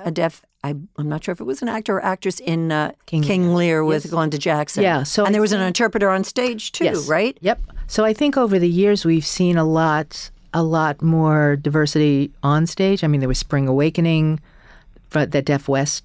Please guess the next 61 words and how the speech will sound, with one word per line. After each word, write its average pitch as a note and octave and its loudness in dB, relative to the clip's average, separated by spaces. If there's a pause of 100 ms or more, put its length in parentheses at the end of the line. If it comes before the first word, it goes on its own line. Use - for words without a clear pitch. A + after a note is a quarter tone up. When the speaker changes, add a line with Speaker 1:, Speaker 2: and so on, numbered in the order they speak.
(100)
Speaker 2:
did. D#3 0
That C3 -2
Speaker 1:
Mm-hmm. A2+ -2
Speaker 2:
was C#3 -2
an C3 0
all-deaf C#3 -2
cast E3+ -2
for - -6
the D#3 2
most D#3+ 0
part. F3 0
Speaker 1:
Oh, F#3+ 0
so - 0
Speaker 2:
Everything F3+ 0
Speaker 1:
that's F#3 0
a - 2
Speaker 2:
was E3 -6
in F3 0
Speaker 1:
true, G#3 2
Speaker 2:
sign F#3 -2
language. G3 0
Speaker 1:
that, F3 -2
that E3+ -2
Speaker 2:
Deaf G#3 0
West G#3 2
is F3 2
a E3+ 4
theater E3 2
in D#3 2
California, D3 0
Speaker 1:
Oh, F3 0
Speaker 2:
in C3+ 0
L D3 -2
A, E3 0
and E3 0
Speaker 1:
okay. D3+ -2
Speaker 2:
they D3 2
did D#3 0
a D3 -2
production D3 0
of C#3 0
Spring C#3+ -2
Awakenings E3+ 2
that C#3 -2
got B2+ -4
picked C#3+ -2
up F#3 -2
and C#3 -2
taken C#3 -2
to B2 -6
Broadway. C#3 -2 (520)
Um, C#3 2
there A#2+ 2
was B2+ 0
Children C3 0
of A2+ -2
a A#2+ -2
Lesser B2 -2
God C#3+ 0
that C3 -2
had, B2+ -4